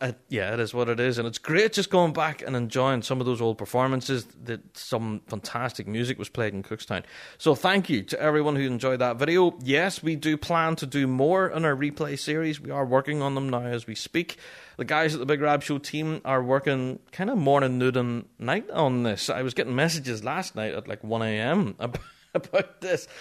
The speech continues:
So, yeah, we're working tirelessly on these replay videos. A lot of them are incoming. So, yeah, as more are ready to launch, we'll let you know.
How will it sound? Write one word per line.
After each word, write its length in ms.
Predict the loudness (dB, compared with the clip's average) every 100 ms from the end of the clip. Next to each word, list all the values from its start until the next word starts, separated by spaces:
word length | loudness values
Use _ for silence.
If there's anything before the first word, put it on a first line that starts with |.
| -16 -16 -16 -2
So, 420 | 4 6 4 2
yeah, 220 | 2 4 4
we're 240 | 6 8
working 480 | 8 6 4 -2 -2
tirelessly 680 | 0 0 2 0 0 -2 -2
on 220 | -2 0
these 320 | 0 -2 -4 -8
replay 520 | -4 -4 0 0 2
videos. 480 | 2 2 0 -4 -8 -6
A 60 | 0
lot 240 | 2 4
of 80 | 2
them 220 | -2 -4 -2
are 180 | -4 -4
incoming. 560 | -6 -8 -8 -10 -10 -8
So, 240 | -4 -4 -4
yeah, 140 | -8 -8 -6
as 220 | -2 0 4
more 340 | 6 6 4
are 220 | 2 0
ready 260 | 0 0 -2
to 140 | -2
launch, 400 | 2 2 2 -4
we'll 120 | -6 -2
let 220 | -2 -2
you 80 | 0
know. 300 | 4 4